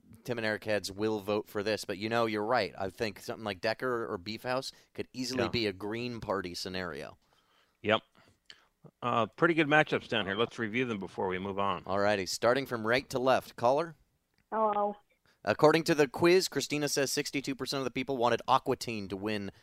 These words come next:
Speaker 1: out of the heavy hitters, Matt, just so you know.
Speaker 2: Oh,
Speaker 3: I
Speaker 2: okay.
Speaker 3: agree.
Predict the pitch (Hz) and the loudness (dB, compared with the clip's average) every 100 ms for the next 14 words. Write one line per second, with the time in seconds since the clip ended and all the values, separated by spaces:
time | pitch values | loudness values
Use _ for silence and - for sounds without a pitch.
0 | - 98 98 95 101 95 98 87 82 90 | -2 0 2 0 -2 0 -2 -2 -4 -6
1 | 80 - 85 - 92 90 71 - _ _ | -8 -8 -8 -6 -6 -6 -8 -10 _ _
2 | _ _ _ _ _ _ _ - 135 127 | _ _ _ _ _ _ _ 0 6 8
3 | 104 226 196 190 196 147 | 8 8 4 2 -6 -8